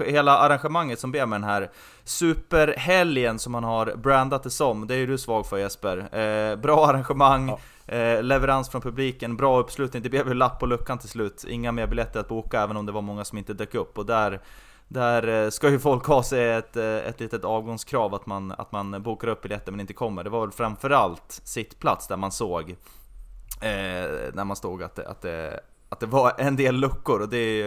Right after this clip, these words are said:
Speaker 1: ju beklagligt att, eh, att det blir så. Eh, sen förstår man väl att, att det skulle bli, eh,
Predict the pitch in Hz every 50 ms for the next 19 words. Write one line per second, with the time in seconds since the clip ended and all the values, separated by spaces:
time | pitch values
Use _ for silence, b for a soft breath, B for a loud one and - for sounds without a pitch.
0 | 104 101 95 98 92 95 110 - - 123 110 104 98 101 95 - - 98 - -
1 | - 95 92 92 90 87 b b b b b b b b b b b - - -
2 | - 151 156 156 151 143 - 147 135 117 117 113 120 117 127 123 123 120 120 120
3 | 117 117 - 139 127 127 117 120 143 120 113 113 104 104 101 - - 113 - -
4 | 107 - 117 110 107 95 104 104 101 98 95 98 98 - - - - - - 80
5 | 90 85 78 76 73